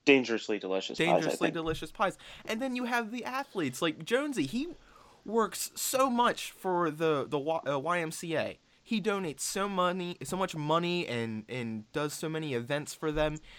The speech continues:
Speaker 2: It's crazy.
Speaker 1: Nick Markakis is still doing charity. He doesn't even play for the Orioles anymore. He does
Speaker 2: Yeah.
Speaker 1: charity in, in Baltimore. Torrey Smith, still in Baltimore.
Speaker 2: Yeah, these guys,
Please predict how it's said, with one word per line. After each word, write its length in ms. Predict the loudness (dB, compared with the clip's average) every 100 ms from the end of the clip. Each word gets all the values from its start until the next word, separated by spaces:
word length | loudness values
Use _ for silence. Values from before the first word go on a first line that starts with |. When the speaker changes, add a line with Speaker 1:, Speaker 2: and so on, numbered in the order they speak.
| -20 -10
Speaker 2:
It's 200 | -10 -8
crazy. 800 | -12 -8 -2 2 2 2 -4 -6 -20 _ _ 0
Speaker 1:
Nick 200 | 4 6
Markakis 580 | 6 6 8 10 8 8
is 140 | 4
still 220 | 6 6 10
doing 200 | 8 8
charity. 460 | 10 10 10 8
He 180 | 6 8
doesn't 240 | 8 8 6
even 200 | 4 2
play 320 | 4 6 6
for 140 | 6
the 100 | 8
Orioles 340 | 10 10 8 4
anymore. 340 | -4 -4 -4
He 100 | 2
does 140 | 2 4
Speaker 2:
Yeah. 40 |
Speaker 1:
charity 440 | 6 4 6 4
in, 180 | 6 6 8
in 180 | 6 8
Baltimore. 580 | 8 8 4 -8 -8 -10 _ _ _ _ -2
Torrey 260 | 10 10 10
Smith, 420 | 4 2 0 -18 _
still 440 | -6 4 4 4
in 100 | 2
Baltimore. 500 | 6 6 4 -16 -16 -8
Speaker 2:
Yeah, 300 | 0 0 0 _
these 200 | -4 -4
guys, 360 | -4 -8 -4